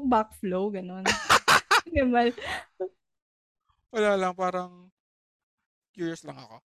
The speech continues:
Speaker 2: Kasi parang dati pa, ini-imagine ko na siya, paano kaya nagse-sex yung, ano, pag nagme-menstru-, at, at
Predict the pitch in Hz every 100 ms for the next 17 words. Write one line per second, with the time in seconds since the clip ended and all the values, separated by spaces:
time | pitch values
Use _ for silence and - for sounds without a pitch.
0 | - 254 294 285 254 226 240 240 254 180
1 | 196 214 208 208 202 190 160 151 - 180
2 | 180 180 180 175 175 175 - - 165 160
3 | 143 131 127 - 147 143 139 139 139 -
4 | _ _ - 226 - 240